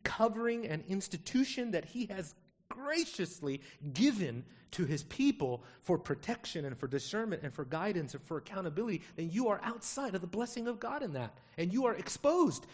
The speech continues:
and you are susceptible. Why is it that I find people who blow into this church, who visit our church, and they've visited, like, five, ten churches already, and they're looking? How long you been looking? "Well, I've been looking for, like, three years."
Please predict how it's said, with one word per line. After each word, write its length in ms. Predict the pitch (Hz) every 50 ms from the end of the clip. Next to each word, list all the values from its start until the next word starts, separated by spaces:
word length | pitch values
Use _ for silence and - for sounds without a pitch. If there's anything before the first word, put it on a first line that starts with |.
| - -
and 160 | 196 220 220 208
you 140 | 247 294
are 80 | 294 277
susceptible. 800 | - - 294 - - - 359 359 - 349 262 190 170 139 113 - - - - - - -
Why 160 | - 269 392
is 280 | 339 339 359 359 320 330
it 140 | 302 - -
that 100 | 254 254
I 120 | 254 247 - - - -
find 320 | 269 302 359 381 370 349
people 280 | - - 175 156 185 175
who 140 | - 208
blow 360 | 180 151 170 185 226 262 294 285
into 160 | 277 262 226
this 160 | 220 214 -
church, 600 | - - 269 277 269 175 156 - - - - - - - - - -
who 140 | - 190 180
visit 540 | 151 135 143 151 294 381 359 330 330 240 -
our 160 | - 151 135
church, 480 | 127 - - - 135 131 151 - - - - - - -
and 160 | - 165 165 175
they've 120 | 180 180
visited, 520 | 151 143 147 247 294 277 269 214 185 180
like, 180 | 151 156 151 147
five, 400 | - - 185 196 202 196 185 -
ten 220 | - 185 196 190
churches 340 | 170 - 202 196 - 160 135
already, 320 | 139 131 127 131 123 120 117 - - - -
and 160 | 147 151 151
they're 100 | 175 185
looking? 360 | 175 165 190 214 208 147 127 117
How 180 | 117 120 185
long 200 | 190 190 190 196
you 80 | 185 185
been 180 | 175 190 190 190
looking? 260 | 220 220 - 135 120
"Well, 120 | 120 135
I've 80 | 165 180
been 100 | 165 160
looking 180 | 175 170 180
for, 120 | 156 - 156
like, 140 | 151 147 -
three 220 | - 196 202 208
years." 380 | 185 180 214 226 185 135 -